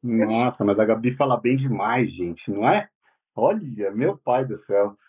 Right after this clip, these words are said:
Amei, Gabi, é excelente. Bom, v-, vamos rodar, Leandrinho. Vai você, meu amigo. Fala um pouquinho do que você achou do doc. Vou perguntar pro Fernando depois se tem música ou não tem, mas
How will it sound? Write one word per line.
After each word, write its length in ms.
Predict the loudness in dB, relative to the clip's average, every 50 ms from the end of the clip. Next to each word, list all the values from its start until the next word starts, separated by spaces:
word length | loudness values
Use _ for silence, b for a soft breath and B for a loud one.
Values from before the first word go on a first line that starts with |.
| _ _ _ _ _ _ _ _ _ _ _ _ _ _ _ _ _
Amei, 380 | -6 0 2 2 2 2 2 0
Gabi, 380 | -2 -4 -4 -6 -10 -12 -14 _ _
é 260 | -10 -10 -10 -6 -6
excelente. 500 | -6 -2 0 0 0 0 0 -2 -6 -14 -20 -20 -20 -20 _ _ _ _ _
Bom, 180 | 2 2 2 2
v-, 140 | 2 0 0
vamos 220 | 0 -2 -2 -2
rodar, 300 | -2 0 2 0 0 2
Leandrinho. 520 | 0 -2 -2 -2 0 0 0 0 0 -4 -8 _ _ _ _ _ _ _ _ _
Vai 120 | -4 -4 -4
você, 320 | -4 -6 -6 -6 -4 -2
meu 160 | -2 -2 -4
amigo. 300 | -4 -8 -12 -14 -14 -10
Fala 180 | -4 -2 0 0
um 40 | 0
pouquinho 400 | 0 -2 0 2 2 2 2 0
do 120 | -4 -10
que 80 | -8 -2
você 80 | -2
achou 300 | -2 -2 0 -2 -4 -4
do 60 | -2 -2
doc. 380 | 0 2 2 2 2 0 -4 _ -12 -14 -14 -14 _ _ _ _ _ _ _ _ _ _ _ _ _
Vou 180 | -6 -6 -6
perguntar 340 | 0 0 2 2 2 0 -2
pro 120 | -4 -4 _
Fernando 480 | -2 0 2 2 2 2 2 0 0
depois 360 | 0 -2 0 2 0 0 0
se 120 | 0 -4 -2
tem 180 | 0 2 2
música 380 | 4 4 2 2 0 0 -2 0
ou 80 | 0 0
não 80 | 2 0
tem, 140 | 0 -2
mas 160 | -2 -4 -6